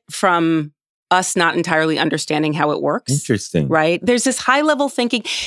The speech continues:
Speaker 1: If you think about the way economists talk, they're always using words that they don't really need to use. It's like, "Sir, ma'am, you could actually say that far more simply than you just did."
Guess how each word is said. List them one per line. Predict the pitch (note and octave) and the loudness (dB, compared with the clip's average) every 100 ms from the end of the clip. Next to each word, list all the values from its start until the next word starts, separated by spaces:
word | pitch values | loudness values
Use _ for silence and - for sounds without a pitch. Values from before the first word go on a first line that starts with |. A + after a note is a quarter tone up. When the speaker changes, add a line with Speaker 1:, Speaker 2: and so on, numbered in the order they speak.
| - | -2
Speaker 1:
If | B3+ | 0
you | D4+ | 0
think | F4 F#4 G#4+ | 2 0 0
about | F#4+ D4 | 0 0
the | C4+ | 2
way | B3 | 2
economists | G3+ - F#3+ F#3+ F#3 - - | 0 0 0 2 0 -2 -6
talk, | - - D3 C4+ - - _ _ _ _ - - - _ _ | -4 0 0 -2 -12 -20 _ _ _ _ -20 -18 -18 _ _
they're | D4 D#4 | 2 4
always | G4+ A#4 | 2 2
using | A#4 F#4+ E4 | 2 4 4
words | E4+ C#4 | 2 0
that | |
they | C#4 | 0
don't | C4+ D4 A3 | 2 0 0
really | C4+ C#4 | 2 2
need | B3+ A#3 | 2 0
to | G#3+ | 0
use. | B3+ - - - - - _ _ - | 0 0 -2 -6 -10 -14 _ _ -2
It's | C#4+ - | 2 2
like, | D#4+ - | 0 0
"Sir, | - D#4+ D4 A3+ | 0 2 2 2
ma'am, | A3+ C#4+ C#4+ A3+ - | 0 2 2 0 -2
you | A3+ D#4 | 0 0
could | F4+ A4+ | 0 0
actually | E4 D#4+ D4 | 0 0 -2
say | - C#4 | 0 0
that | B3 - | 0 -2
far | - - A#3 C4 | -6 0 2 2
more | C4 C4 | 2 0
simply | - G#3 F#3 F3 | -2 -2 0 0
than | E3+ F3+ | 2 2
you | F3 | 0
just | F#3 E3+ | -2 -2
did." | F3 D#3 - | -2 -4 -6